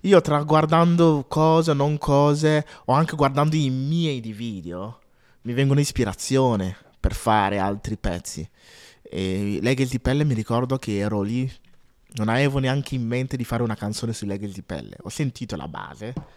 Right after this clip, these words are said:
ho capito lo stile come la volevo fare, poi ho cercato i testo, però io avevo già i flow, come andare sulla base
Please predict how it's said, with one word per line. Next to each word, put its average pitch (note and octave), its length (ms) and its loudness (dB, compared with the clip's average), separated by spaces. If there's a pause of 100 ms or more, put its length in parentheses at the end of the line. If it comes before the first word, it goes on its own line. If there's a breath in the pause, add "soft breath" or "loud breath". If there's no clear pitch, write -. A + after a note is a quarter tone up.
(240 loud breath)
ho B2 100 -6
capito C3 380 -4
lo G#2+ 100 -4
stile A#2 340 -4
come G#2 160 -4
la F#2 100 -4
volevo F2+ 300 -6
fare, E2 500 -8 (280 loud breath)
poi A3 200 8
ho D3+ 80 8
cercato C#3 480 -4
i C3 100 -4
testo, G#2 680 -10
però C#3+ 140 0
io D#3 140 2
avevo B2 280 0
già C#3 120 -4
i F3 120 0
flow, B2 640 -4
come A#2+ 220 -4
andare G#2+ 300 -4
sulla F2+ 260 -10
base G#2 420 -8